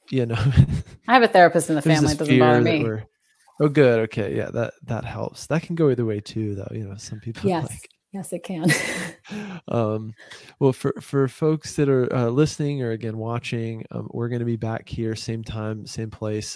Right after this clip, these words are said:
Speaker 1: Um, looking at it for the next three weeks, we've got guests lined up, um, uh, every Tuesday, three P M Pacific, six P M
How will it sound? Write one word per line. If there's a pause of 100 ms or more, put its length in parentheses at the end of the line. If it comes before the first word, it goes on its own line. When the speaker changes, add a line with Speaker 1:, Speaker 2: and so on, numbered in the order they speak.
Speaker 1:
Um, (1000)
looking
at
it
for
the
next
three
weeks,
we've
got
guests
lined
up,
um, (120)
uh,
every
Tuesday,
three
P
M
Pacific,
six
P
M